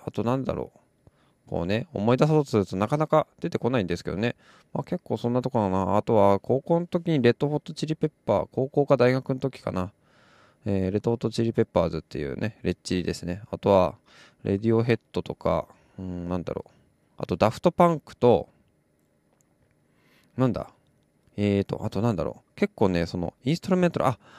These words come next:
あの、ジャミロクワイが好きだったんだな。ジャミロクワイ。ジャミロクワイが好きで、あと、うん、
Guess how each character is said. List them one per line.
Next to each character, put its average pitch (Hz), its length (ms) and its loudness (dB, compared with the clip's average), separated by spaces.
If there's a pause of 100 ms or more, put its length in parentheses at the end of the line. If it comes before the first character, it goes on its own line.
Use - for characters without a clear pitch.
(180)
あ 101 140 0
の、 95 200 2
ジ - 200 -2
ャ 113 40 4
ミ 151 120 4
ロ 208 80 6
ク - 120 0
ワ 214 100 8
イ 135 140 0
が 92 120 -4
好 - 120 -12
き 101 100 2
だ 87 60 4
っ 85 60 -8
た - 100 -10
ん - 60 -14
だ 76 80 -12
な。 85 180 -10
ジ 92 100 -4
ャ 92 40 0
ミ 95 80 0
ロ 90 100 0
ク - 120 -2
ワ 82 100 4
イ。 - 60 -12 (840)
ジ - 100 -2
ャ 117 60 2
ミ 139 140 0
ロ 151 140 2
ク - 160 0
ワ 143 180 6
イ 110 140 2
が 87 200 -2
好 - 200 -14
き 82 160 -8
で、 98 240 4
あ 85 60 -2
と、 80 140 -6
う 78 160 -8
ん、 85 220 -6